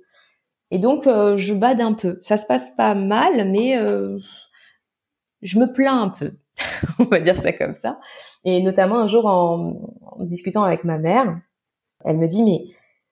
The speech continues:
euh, qu'est-ce qui te manque ? Qu'est-ce qui te manque dans la vie ? » Je lui dis, « Bah, je sais pas, moi. » Euh, ben, elle me dit, « Si t'avais pas de problématique, euh, d'argent, si t'avais, euh,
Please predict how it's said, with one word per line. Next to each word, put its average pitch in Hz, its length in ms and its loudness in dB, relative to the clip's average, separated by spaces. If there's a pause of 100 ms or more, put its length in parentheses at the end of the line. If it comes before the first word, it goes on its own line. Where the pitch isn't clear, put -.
(160)
euh, 160 160 4
qu'est-ce 220 220 0
qui 226 140 0
te 226 100 2
manque ? - 500 -4
Qu'est-ce 180 160 -4
qui 180 100 -14
te - 80 -4
manque 220 220 0
dans 202 100 0
la 190 140 2
vie ? » 165 160 -2
Je - 60 -12
lui 175 80 -8
dis, « 175 80 -6
Bah, 180 80 2
je 175 100 0
sais 175 220 -4
pas, 254 320 2
moi. » 202 640 -2
Euh, 175 40 -6
ben, 165 60 -2
elle 156 80 0
me 165 40 -2
dit, « 226 100 -4
Si 233 160 -8
t'avais 196 180 0
pas 220 140 0
de 226 40 -6 (160)
problématique, 202 840 -2
euh, - 600 -6
d'argent, 190 460 0
si 190 160 -10
t'avais, 165 340 0
euh, 147 160 -2